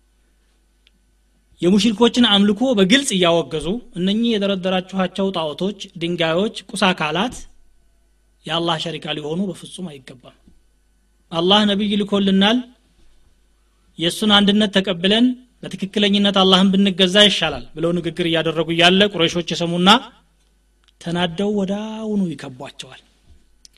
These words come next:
ሁሉም በቻለው ይደበድባቸዋል። አቡበክር በዚህ ድርጊታቸው የመጀመሪያው የኢስላም ኸጢብ ሆኑ። አወሉ ኸጢብን ፊል ኢስላም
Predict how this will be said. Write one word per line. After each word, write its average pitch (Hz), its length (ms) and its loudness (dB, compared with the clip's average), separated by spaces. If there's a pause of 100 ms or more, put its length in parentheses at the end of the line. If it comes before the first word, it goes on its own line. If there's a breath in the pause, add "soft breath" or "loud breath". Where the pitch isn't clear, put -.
(540)
ሁሉም 247 440 8
በቻለው 202 480 4
ይደበድባቸዋል። 135 800 -6 (4000)
አቡበክር 202 400 2
በዚህ 185 260 2
ድርጊታቸው 165 580 0 (160)
የመጀመሪያው 214 800 6 (360)
የኢስላም 190 560 2
ኸጢብ 208 400 2
ሆኑ። 139 180 -6 (140)
አወሉ 208 380 4
ኸጢብን 202 480 -2
ፊል 180 160 -4
ኢስላም 196 380 4